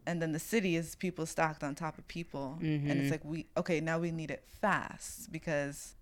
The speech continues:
Speaker 1: all of us are here. So where is it coming from? So that industrialization and the capitalism of food is how we
Speaker 2: Mm.
Speaker 1: got to a point where we turn to traditions that are destroying the planet, right? So,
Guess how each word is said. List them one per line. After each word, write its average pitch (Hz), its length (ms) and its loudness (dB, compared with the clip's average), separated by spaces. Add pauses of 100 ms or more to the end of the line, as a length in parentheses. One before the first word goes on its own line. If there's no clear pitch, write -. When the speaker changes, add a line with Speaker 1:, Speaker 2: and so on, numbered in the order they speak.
(140)
Speaker 1:
all 175 220 10
of 160 100 0
us 160 200 -2
are 143 60 -6 (200)
here. 175 520 -2 (100)
So - 160 -4
where 165 140 0
is 165 140 -4
it - 80 -10
coming 170 440 -4
from? 185 340 -8 (380)
So - 140 -4
that 180 240 6
industrialization 156 1160 0
and 156 120 -4
the 156 40 -8
capitalism 151 880 -6 (120)
of 170 140 2
food 135 500 -6 (120)
is 160 300 8
how 143 100 8
we 143 120 6
Speaker 2:
Mm. 147 60 2
Speaker 1:
got 160 200 2
to 160 120 -4
a 151 40 -6
point 156 280 -6
where 156 100 -6
we 147 120 -8
turn 165 520 -4 (140)
to 135 320 -4 (720)
traditions 170 640 -2
that 156 180 -4
are 151 120 -6
destroying 156 880 -4
the - 80 -10
planet, - 420 -6 (360)
right? 160 200 -2
So, 175 240 0